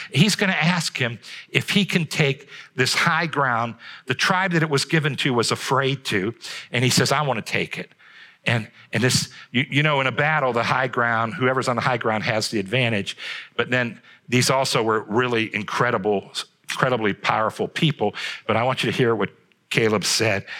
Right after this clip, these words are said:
It goes on like this. "So I'm asking that you give me the hill country that the Lord promised me." Now, he's saying, "They don't want it. I'll take it." He promised it to Israel. Nobody wants it. Their tribe doesn't want it. My tribe wants it.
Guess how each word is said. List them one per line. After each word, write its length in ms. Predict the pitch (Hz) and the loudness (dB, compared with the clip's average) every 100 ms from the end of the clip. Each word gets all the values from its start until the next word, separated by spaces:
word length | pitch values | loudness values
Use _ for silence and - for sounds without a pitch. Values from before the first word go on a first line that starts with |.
| - - | -14 -4
It 100 | 107 | -2
goes 240 | - 117 120 | 0 0 2
on 160 | 117 | 0
like 220 | 110 107 - | 0 0 2
this. 260 | 104 - - - | 2 0 -6 -10
"So 160 | - 139 | -2 0
I'm 140 | 139 | 2
asking 520 | 147 180 180 - 156 135 | 2 2 0 0 2 2
that 200 | 127 147 | 0 0
you 100 | 131 | 2
give 220 | 151 139 | 2 2
me 120 | 135 | 0
the 120 | 117 | 2
hill 240 | 127 214 - | 2 2 2
country 480 | 127 107 - 120 - - - - | -2 -2 -2 -2 -2 -10 -6 -4
that 160 | 120 | -2
the 100 | 131 | 0
Lord 320 | 123 147 156 | 0 2 0
promised 460 | - 202 214 135 - | 0 0 2 2 0
me." 100 | 107 | -2
Now, 120 | 131 | 0
he's 180 | 151 180 | 2 4
saying, 180 | 190 160 | 2 4
"They 140 | 180 | 4
don't 160 | 247 247 | 2 2
want 160 | 254 | 0
it. 100 | 269 - _ 196 | 0 -6 _ -2
I'll 140 | 220 | 0
take 280 | - 143 - | 0 -2 0
it." 80 | 92 | -2
He 100 | 139 | 0
promised 400 | 175 196 202 - | 2 2 2 0
it 80 | 143 | -2
to 120 | 139 | 0
Israel. 400 | 180 180 175 190 - | 0 2 -2 -2 -2
Nobody 280 | 160 185 180 | 2 2 2
wants 260 | 190 196 | 2 0
it. 100 | 226 | 0
Their 120 | 185 | 0
tribe 240 | 202 226 220 | 0 0 0
doesn't 200 | 220 226 | -2 0
want 120 | 240 | -2
it. 80 | 233 | 0
My 120 | 240 | -2
tribe 280 | - 190 139 | 0 -2 0
wants 240 | 131 | -2
it. 80 | - | -4